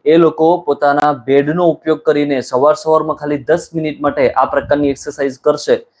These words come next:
તો સો ટકા પોતાના શરીરની જે વધારાની સાથળ અને પગની અંદર, હિપ્સની અંદર જે ચરબી છે એને ઓછી કરી શકશે. તો આના માટે કઈ રીતે કઈ એક્સરસાઇઝ કરવાની છે,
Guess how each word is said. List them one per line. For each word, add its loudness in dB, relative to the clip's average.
તો 4
સો 2
ટકા 0
પોતાના 0
શરીરની -2
જે -2
વધારાની -2
સાથળ 0
અને -2
પગની 0
અંદર, 2
હિપ્સની -4
અંદર 2
જે 4
ચરબી 0
છે -2
એને 0
ઓછી -2
કરી 0
શકશે. 0
તો -2
આના 0
માટે 2
કઈ 4
રીતે -2
કઈ 2
એક્સરસાઇઝ -2
કરવાની 2
છે, -2